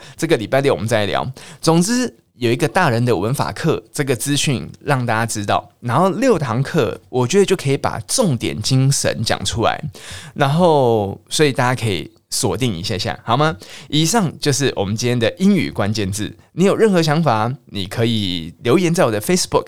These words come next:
或者 Instagram，好吗？那也别忘了把这个节目，如果你喜欢，好，你也可以把这个节目推荐给你身边的朋友。也欢迎在 Apple Podcast 上面留下你的留言。呃，有时候他留言会吃掉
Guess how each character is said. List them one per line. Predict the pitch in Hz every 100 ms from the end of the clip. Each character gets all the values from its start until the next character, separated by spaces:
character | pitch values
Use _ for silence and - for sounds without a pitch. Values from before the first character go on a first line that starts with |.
| -
或 | - 120
者 | 92
Instagram， | 120 127 - - - - -
好 | 120
吗？ | 170 233 - - 165
那 | 131 123
也 | 104
别 | 95 131
忘 | 185
了 | 147 87 -
把 | 65
这 | 110 127
个 | 117 101
节 | 117
目， | 139 147
如 | 196
果 | 262
你 | 233 247
喜 | -
欢， | 110 127 147 -
好， | - 98 87
你 | 104 143
也 | 120
可 | 127
以 |
把 | 110
这 | 101 123
个 | 101
节 | 110 90
目 | 117 98
推 | 107
荐 | 127 127
给 | 107
你 | 80
身 | 147
边 | 160 139
的 |
朋 | 135 139
友。 | 143 131 170 - - -
也 | 110
欢 | 107 147
迎 | 131
在 | 143 -
Apple | 156 185
Podcast | 170 185 175 170
上 | - 139
面 | 135 110
留 | 107 104
下 | 123 123
你 | 90
的 | 98 87 64 - - -
留 | 127 196
言。 | 160 113 143 - - - - - -
呃， | 147
有 | 143 160
时 | 294
候 | 269
他 | 202
留 | 226 156 143
言 | 139
会 | 165
吃 | - - 147 139
掉 | 143 95